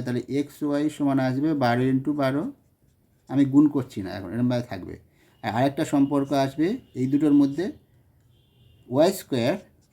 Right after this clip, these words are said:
সমান আসবে বারো into সাতাশ, ঠিক আছে? বারো into সাতাশ। আমার ধনাত্মক মান নিতে বলেছে, তাহলে ওয়াই স্কয়ার, এ-, এইখান থেকে আমি ও-, ওয়াইয়ের মানটা পেয়ে যাব,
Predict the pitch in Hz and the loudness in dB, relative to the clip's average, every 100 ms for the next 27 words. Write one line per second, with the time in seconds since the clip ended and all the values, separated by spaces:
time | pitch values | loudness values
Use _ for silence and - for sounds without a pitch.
0 | - 127 123 120 117 139 170 277 - 117 | -10 -4 0 0 -2 -2 -2 -2 -8 -8
1 | 110 104 104 143 139 107 104 160 240 - | -4 -2 0 -2 -2 -4 -2 0 -2 -4
2 | _ - 101 - 85 - - _ _ _ | _ -10 -10 -10 -14 -14 -20 _ _ _
3 | - - _ 139 170 156 104 - _ _ | -20 -20 _ -2 0 0 -2 -8 _ _
4 | _ - 131 139 139 127 - - _ _ | _ -4 0 0 0 -4 -6 -10 _ _
5 | _ - 139 156 127 156 160 170 175 170 | _ -2 4 4 4 0 0 -4 0 0
6 | 156 151 160 147 143 151 147 135 147 160 | 2 2 2 0 0 -2 -2 2 2 2
7 | - 156 151 147 147 160 185 170 165 160 | 0 -2 0 2 2 2 -2 -4 -4 0
8 | 156 170 147 139 135 135 147 156 151 151 | 2 2 2 2 2 2 4 4 4 2
9 | 147 147 143 139 | 0 0 0 0